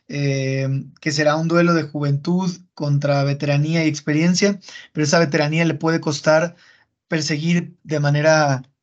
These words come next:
eh, horizontal a, a estos jugadores jóvenes. No sé cómo veas esa, esa, esa cuestión. Sobre todo lo que, lo primero que dije del lado izquierdo de la línea ofensiva.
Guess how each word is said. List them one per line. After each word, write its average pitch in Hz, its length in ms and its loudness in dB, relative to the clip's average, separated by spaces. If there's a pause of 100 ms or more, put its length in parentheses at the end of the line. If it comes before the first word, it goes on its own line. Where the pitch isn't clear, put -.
(200)
eh, 143 320 0
horizontal 147 720 -2
a, 139 320 -4
a 147 120 -6
estos 143 240 -6
jugadores 139 380 -2
jóvenes. 135 560 -6 (380)
No 156 120 -8
sé 147 120 -4
cómo 143 240 -2
veas 139 280 2
esa, 139 440 -2
esa, 139 420 -6
esa - 220 -4
cuestión. 139 540 -2 (280)
Sobre 160 240 0
todo 202 220 4
lo 185 100 2
que, 143 220 0
lo 151 100 -2
primero 170 300 2
que 170 100 0
dije 151 240 0
del 139 160 0
lado 143 140 0
izquierdo 143 500 0
de 131 140 -4
la 131 80 -6
línea 135 440 -2
ofensiva. 131 600 -6